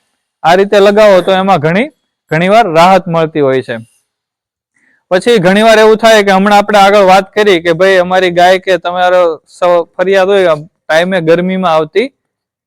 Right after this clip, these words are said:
નથી, બરાબર? ત્રણ વર્ષની થાય, ચાર વર્ષની થાય, પાંચ વર્ષની થાય, તો એનું એક કારણ તો મેં કીધું એ કે ભાઈ તમે એને પ્રોપર સાર સંભાળ ન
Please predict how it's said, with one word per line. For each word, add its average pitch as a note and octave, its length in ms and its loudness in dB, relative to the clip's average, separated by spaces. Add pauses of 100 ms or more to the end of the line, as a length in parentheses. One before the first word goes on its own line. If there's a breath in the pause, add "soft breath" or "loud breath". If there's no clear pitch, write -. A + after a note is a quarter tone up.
નથી, E3 300 -4
બરાબર? F#3 320 0
ત્રણ F3 280 -2
વર્ષની F3 400 -4
થાય, D#3+ 240 -2
ચાર E3 280 -2
વર્ષની D#3+ 380 -6
થાય, D3 180 -2
પાંચ D#3 340 -6
વર્ષની D3+ 380 -8
થાય, C#3 220 -4 (540)
તો G3+ 320 -2 (320)
એનું G3 260 -2
એક G3 240 0
કારણ G#3+ 320 0
તો G#3 140 0
મેં F#3+ 220 0
કીધું G3 280 0
એ F3 160 2
કે E3 140 -2
ભાઈ F#3 240 2
તમે F3+ 380 -4
એને F#3 180 -4
પ્રોપર F3 520 -2
સાર E3 320 0
સંભાળ E3+ 420 -2
ન F#3+ 80 -6